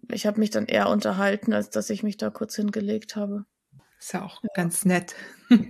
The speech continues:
Speaker 1: Ja, genau.
Speaker 2: <laughs> Ja. Und, ähm, jetzt weiß ich aber, äh, du rückst ja nicht so richtig mit deinen Vorbereitungen hier raus, ne? Deswegen muss ich ein bisschen nachhelfen. <laughs>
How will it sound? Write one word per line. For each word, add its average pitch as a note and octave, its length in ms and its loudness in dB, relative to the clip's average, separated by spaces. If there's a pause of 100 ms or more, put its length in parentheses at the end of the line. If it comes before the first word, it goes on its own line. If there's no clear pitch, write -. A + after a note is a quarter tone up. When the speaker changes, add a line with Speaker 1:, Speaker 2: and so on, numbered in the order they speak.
(260)
Speaker 1:
Ja, A3+ 280 6
genau. G#3 440 6 (120)
Speaker 2:
<laughs> - 140 -6
Ja. - 300 8 (1080)
Und, A3 540 8
ähm, G#3 400 10
jetzt G#3 220 4
weiß A3+ 300 6
ich - 160 0
aber, G#3 440 8 (140)
äh, - 300 0 (180)
du G3 160 8
rückst A3 240 6
ja G#3+ 80 12
nicht G3 160 12
so G3 60 10
richtig F#3+ 320 8
mit F3+ 160 6
deinen F3 180 8
Vorbereitungen E3 720 4
hier E3+ 160 2
raus, - 320 -2
ne? A3 100 6
Deswegen G#3 300 8
muss G3+ 100 8
ich G3+ 60 10
ein F3+ 60 8
bisschen F#3 260 4
nachhelfen. G#3+ 840 6
<laughs> - 360 2